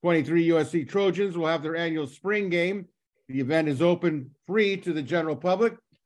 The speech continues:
with the only stipulation being that fans download their free tickets by going to U S C Trojans dot com.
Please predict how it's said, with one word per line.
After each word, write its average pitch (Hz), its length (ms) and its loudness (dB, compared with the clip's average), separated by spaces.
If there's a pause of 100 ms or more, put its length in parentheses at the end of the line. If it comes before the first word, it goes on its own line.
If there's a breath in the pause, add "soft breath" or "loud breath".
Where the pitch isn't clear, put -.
with 156 120 -8
the 185 100 -2
only 175 180 0
stipulation 160 760 -2
being 156 240 -4
that 147 180 -6
fans 160 340 -2
download 156 560 -2
their 139 160 -4
free 147 240 -6
tickets 147 400 -6 (380)
by 143 140 2
going 151 280 2
to 143 60 2
U 151 180 4
S 139 100 0
C 147 140 -2
Trojans 139 500 -2
dot 131 300 0
com. 196 480 2